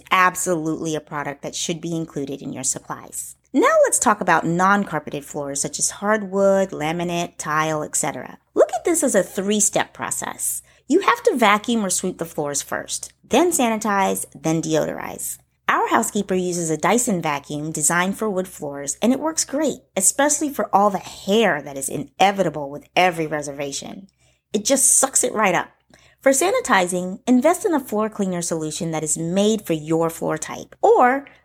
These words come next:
make a solution of one part vinegar to three parts water. And don't worry, the vinegar smell will dissipate very fast, but it will also really help to clean the floors of any grime or stickiness.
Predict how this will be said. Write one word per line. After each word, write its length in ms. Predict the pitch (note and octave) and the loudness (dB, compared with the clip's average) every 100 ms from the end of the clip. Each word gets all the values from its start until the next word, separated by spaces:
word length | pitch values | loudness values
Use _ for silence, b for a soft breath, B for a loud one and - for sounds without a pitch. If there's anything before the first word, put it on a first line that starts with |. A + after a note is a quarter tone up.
| B | B
make 240 | B3+ F4 | 4 4
a 60 | F#4+ | 4
solution 480 | F#4 C4 A3 A3 | 2 2 2 2
of 100 | F#3 | 2
one 240 | D3+ D3+ G3 | 2 2 2
part 240 | G#3 - | 2 0
vinegar 600 | G#3+ F3 E3+ E3 F3 G3 - | 2 0 0 0 -2 -4 -2
to 140 | A#3+ | -2
three 240 | B3 D#3+ | 0 -4
parts 360 | D3+ - D3 - | -6 -4 -2 -2
water. 480 | E3 D3 C#3 D#3+ - _ _ - | 0 -2 -4 -12 -20 _ _ -4
And 100 | D#3+ | 2
don't 220 | G#3 B3 | 4 4
worry, 260 | G3+ G3+ | 2 2
the 100 | G3+ | 0
vinegar 360 | G3 D3+ E3+ A#3 | -2 -2 -2 0
smell 360 | - A3+ G#3 F3+ | 2 4 2 4
will 220 | E3 G#3+ | 4 2
dissipate 600 | G#3+ G#3 F3+ - D3+ - | 2 2 0 -2 -4 -4
very 400 | B2+ D3+ D#3 E3 | -4 0 2 2
fast, 520 | E3+ D3 A2 - - - | 0 -2 -2 -2 -4 0
but 100 | E3 | 2
it 80 | E3+ | 4
will 160 | F3 - | 2 4
also 340 | B3 - F4 | 2 2 2
really 520 | A#3+ E3+ G#3+ C4+ C#4+ | 0 -2 0 2 2
help 220 | A3 A3+ - | 0 0 -2
to 60 | |
clean 280 | - G#3 G3 | -4 0 0
the 60 | F3+ | 0
floors 380 | - F3 F#3 | -4 -2 0
of 120 | F3 D#3 | 0 -2
any 180 | D#3 | -4
grime 640 | C#3 D3 D#3 E3+ F3 F3+ D#3+ | -6 -4 -2 0 0 -2 -2
or 60 | |
stickiness. 760 | C3+ - D#3+ D3+ C3 C3+ - | -4 -4 -6 -10 -14 -14 -14